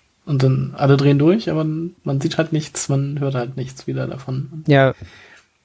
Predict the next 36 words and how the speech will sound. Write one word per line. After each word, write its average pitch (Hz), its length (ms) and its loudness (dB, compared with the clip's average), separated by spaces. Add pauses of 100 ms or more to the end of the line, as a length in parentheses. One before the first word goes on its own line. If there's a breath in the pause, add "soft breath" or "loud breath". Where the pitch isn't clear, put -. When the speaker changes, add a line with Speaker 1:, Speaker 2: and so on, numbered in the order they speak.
(640)
Speaker 1:
<clears throat> 135 220 -6
Dann 139 240 6
hätte 135 160 6
man 147 160 4
sich 135 80 2
die 143 100 4
Ankündigung 151 440 4
vielleicht 156 560 6
auch 160 40 2
noch 139 180 -2
sparen 143 360 0
können, 151 200 2
beziehungsweise 139 500 2
nicht 135 160 2
in 143 80 4
so 135 80 6
eine 135 160 6
Direct, 131 420 2
äh, 135 140 6
Di-, 131 360 4
äh, 127 120 2
Di-, 123 240 -2 (200)
Direct 139 560 0
mit 135 200 0
reinnehmen 131 340 2
müssen, 135 320 0 (240 soft breath)
Speaker 2:
Mhm. 135 400 4 (160)
Speaker 1:
sondern 135 240 6
das 135 160 6
irgendwie, 135 640 2 (1600 soft breath)
keine 143 240 6
Ahnung, 139 380 6
irgendwie 135 340 4
anders 131 240 4
machen 120 480 -6
auf, 131 320 -6